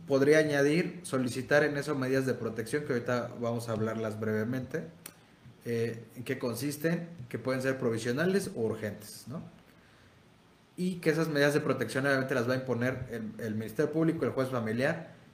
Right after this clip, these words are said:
en grado de sus facultades, ¿no? que tengan. Eh, acudir con un abogado de su confianza o algún recomendado precisamente para que le ayude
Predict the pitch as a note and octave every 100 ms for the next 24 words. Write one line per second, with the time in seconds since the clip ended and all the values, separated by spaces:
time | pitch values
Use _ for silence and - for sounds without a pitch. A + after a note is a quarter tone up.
0 | - A#2 A2 A#2+ B2+ C3 A#2+ - G2+ -
1 | G#2 G#2 G2 G2+ F#2+ - - B2 - G#2
2 | G2+ F#2 F2+ - - - - - - -
3 | - - - - C3 B2 B2 B2+ B2+ -
4 | - C#3 - D#3 D#3 G3 G#3 - - C3+
5 | D3 D#3+ C3+ C3 C#3+ C#3 - - A2 G#2+
6 | B2+ D3 D3 C#3 A2+ A2+ C3 C#3 C#3+ C#3+
7 | A2 A2 A#2 C#3 C#3 B2 B2+ C#3+ C#3 C#3+
8 | A#2+ B2 A#2+ A#2+ C#3+ F3 F3 G#3 -